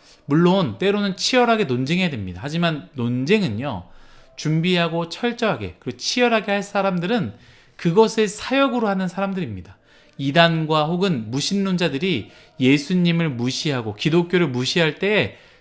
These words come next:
치열하게 논쟁하는 것이죠. 그러나 우리는 논쟁해서는 안 됩니다. 논쟁하다 보면요,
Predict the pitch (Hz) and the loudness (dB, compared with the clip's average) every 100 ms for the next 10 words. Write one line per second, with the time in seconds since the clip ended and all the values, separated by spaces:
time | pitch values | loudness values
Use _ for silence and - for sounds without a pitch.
0 | _ - - 262 269 262 247 220 214 127 | _ -4 -2 2 4 6 4 4 2 0
1 | 127 131 156 160 160 107 - - 90 139 | 0 0 0 0 -2 -6 -10 -12 -4 -2
2 | 139 147 143 - _ - 123 147 185 139 | 2 2 0 -10 _ -6 -2 0 0 -2
3 | 107 131 165 196 196 208 202 185 170 110 | -2 2 4 2 2 0 0 -2 -2 -4
4 | 120 98 90 - - _ - 131 143 147 | -6 -8 -12 -20 -20 _ -4 0 2 2
5 | 151 147 160 139 120 151 180 98 | 2 2 0 -2 -2 -2 -2 -4